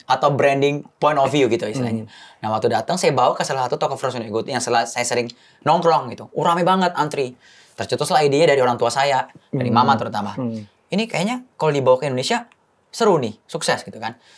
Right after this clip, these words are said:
Speaker 1: Terus saya mikir-mikir, dan itu ada rencana mau franchise salah satu brand di sana.
Speaker 2: Oke.
Speaker 1: Tapi akhirnya setelah pikir-pikir,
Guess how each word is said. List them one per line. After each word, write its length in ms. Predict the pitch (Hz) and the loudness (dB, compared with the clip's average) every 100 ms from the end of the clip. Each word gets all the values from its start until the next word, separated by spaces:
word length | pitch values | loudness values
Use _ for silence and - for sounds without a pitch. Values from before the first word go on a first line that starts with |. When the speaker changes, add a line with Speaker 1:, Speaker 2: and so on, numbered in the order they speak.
| _ - | _ -16
Speaker 1:
Terus 100 | 139 | -10
saya 80 | |
mikir-mikir, 480 | 143 135 135 156 180 _ - _ _ _ - - | -8 -6 -4 -6 -6 _ -20 _ _ _ -16 -10
dan 320 | - 160 185 | 0 2 2
itu 140 | 160 | 4
ada 140 | 190 214 | 4 4
rencana 240 | 190 190 | 4 4
mau 100 | 214 | 4
franchise 320 | 180 175 175 | 4 2 2
salah 160 | 175 175 | 2 4
satu 160 | 160 170 | 4 6
brand 160 | 165 | 4
di 80 | 160 | 4
sana. 320 | 214 190 165 | 4 4 0
Speaker 2:
Oke. 300 | 117 110 92 | -2 -4 -4
Speaker 1:
Tapi 180 | - 107 | -6 -2
akhirnya 240 | 120 143 | -2 0
setelah 180 | 170 139 | 0 0
pikir-pikir, 460 | 117 - 120 185 | -4 -8 -4 -4